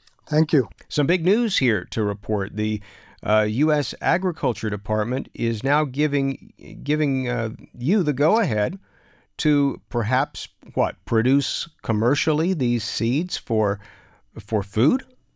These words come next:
Speaker 1: Yes, well, it's a, it's a very important step, uh,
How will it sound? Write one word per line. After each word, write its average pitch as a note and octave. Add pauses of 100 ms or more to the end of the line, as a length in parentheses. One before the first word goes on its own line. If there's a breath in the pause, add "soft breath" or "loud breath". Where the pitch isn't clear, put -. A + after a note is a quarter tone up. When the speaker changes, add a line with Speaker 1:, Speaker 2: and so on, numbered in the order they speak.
(400)
Speaker 1:
Yes, E3
well, F3
it's F3
a, D#3+
it's -
a D#3
very D#3+
important D#3
step, E3 (320)
uh, E3